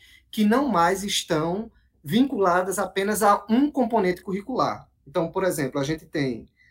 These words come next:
é, a trilha de comunicação com unidades curri-, na área de linguagens, com unidades curriculares que envolvem professores tanto da área de linguagens, quanto da área de matemática, de natureza e de ciências humanas,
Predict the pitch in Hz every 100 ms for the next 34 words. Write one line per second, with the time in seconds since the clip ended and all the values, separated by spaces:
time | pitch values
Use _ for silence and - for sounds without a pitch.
0 | _ - 139 139 135 135 135 156 165 -
1 | 165 180 190 160 165 170 165 - 233 240
2 | 202 185 180 - 147 151 202 254 _ _
3 | - 190 202 214 180 190 226 - 233 208
4 | - 175 165 196 185 160 156 127 120 131
5 | 180 208 - _ _ _ - 196 196 220
6 | 220 214 202 208 220 - 220 220 202 170
7 | 180 - 214 220 160 143 127 131 175 175
8 | 175 165 147 131 - - 254 285 240 190
9 | 175 160 165 151 127 127 131 165 - -
10 | _ _ - 180 220 208 190 175 175 165
11 | 156 156 127 123 139 147 156 156 170 180
12 | 180 147 156 196 247 254 _ - 170 180
13 | 185 170 170 147 139 127 147 208 214